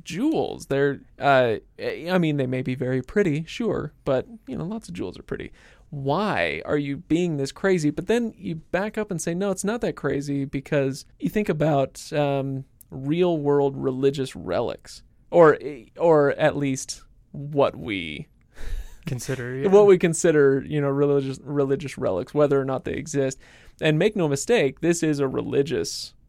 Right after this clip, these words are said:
Speaker 1: uh, thing for the elves. They just happen
Speaker 2: Mm-hmm.
Speaker 1: to live with their gods, basically, right?
Speaker 2: Yeah.
Speaker 1: Um, but if, uh, y-, if you had the, uh, Holy Grail,
Speaker 2: Yeah.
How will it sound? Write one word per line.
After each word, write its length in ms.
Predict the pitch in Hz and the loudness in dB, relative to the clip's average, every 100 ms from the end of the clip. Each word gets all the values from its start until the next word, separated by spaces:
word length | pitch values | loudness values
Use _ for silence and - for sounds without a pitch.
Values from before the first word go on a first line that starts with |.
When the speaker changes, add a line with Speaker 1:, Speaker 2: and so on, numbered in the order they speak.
| _ _ - | _ _ -12
Speaker 1:
uh, 340 | - 92 52 - | -4 -4 -4 -8
thing 420 | - 233 165 98 92 | 2 4 4 -2 -8
for 180 | - | -6
the 140 | 143 - | -2 2
elves. 420 | 185 151 - 143 | 2 2 -2 0
They 140 | 147 | 2
just 220 | 156 143 - | 2 -2 -4
happen 420 | 135 120 120 131 | -2 0 -2 -6
Speaker 2:
Mm-hmm. 0 | |
Speaker 1:
to 260 | 127 127 127 | -6 -8 -6
live 240 | 123 - | -4 -4
with 240 | - - - | -6 -10 -8
their 140 | 78 | -6
gods, 440 | - 123 55 - | -4 -4 -4 -10
basically, 640 | - - - - - - - | -14 -14 -12 -16 -14 -14 -12
right? 240 | - 85 69 - - | -6 -4 -6 -14 -8
Speaker 2:
Yeah. 280 | 135 107 - - | -6 -6 -8 -6
Speaker 1:
Um, 460 | 147 135 127 123 139 _ _ - - - - _ | 0 2 2 -2 -12 _ _ -20 -20 -20 -20 _
but 300 | 151 151 147 | -4 0 2
if, 300 | 151 - - | 2 0 0
uh, 300 | 156 151 147 - - | 2 4 2 -2 -14
y-, 240 | 156 151 151 | -14 -12 -4
if 160 | 156 156 | -4 -2
you 220 | 156 208 | -4 -2
had 400 | 160 151 151 143 | 0 2 2 0
the, 460 | 143 143 143 139 139 _ - - | 2 2 2 0 -6 _ -18 -6
uh, 640 | 180 143 135 131 127 - - | 0 0 0 -4 -8 -10 -4
Holy 220 | 175 175 | 0 2
Grail, 380 | 185 208 - - 285 - | 2 2 0 -6 -20 -8
Speaker 2:
Yeah. 260 | 147 120 | -4 -2